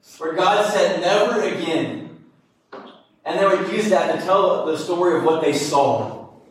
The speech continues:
and what Jesus did for everyone. And so that's what we've kind of been doing through this, this, these past several weeks is kind of following that journey.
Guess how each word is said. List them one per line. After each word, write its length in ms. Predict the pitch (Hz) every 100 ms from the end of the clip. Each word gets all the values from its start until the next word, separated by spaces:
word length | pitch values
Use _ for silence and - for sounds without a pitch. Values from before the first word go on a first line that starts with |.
| - _ _
and 80 | 147
what 220 | 156 -
Jesus 360 | 160 170 - -
did 200 | 147 151
for 100 | 135
everyone. 480 | 131 117 110 - - - - - _ _ _ _ _ _ _ _ _ _ _ -
And 80 | 139
so 100 | -
that's 220 | - -
what 120 | 226
we've 120 | 247
kind 180 | 233 214
of 100 | 202
been 100 | 202
doing 300 | 196 208 202
through 180 | 185 180
this, 220 | 180 175
this, 380 | 180 175 175 -
these 220 | 170 165
past 260 | 190 190 190
several 260 | 170 160
weeks 200 | 175 165
is 320 | - - - - - - _ - - - - -
kind 280 | 220 233
of 60 | 226
following 340 | 214 208 202
that 280 | 196 190 190
journey. 460 | 196 196 139 -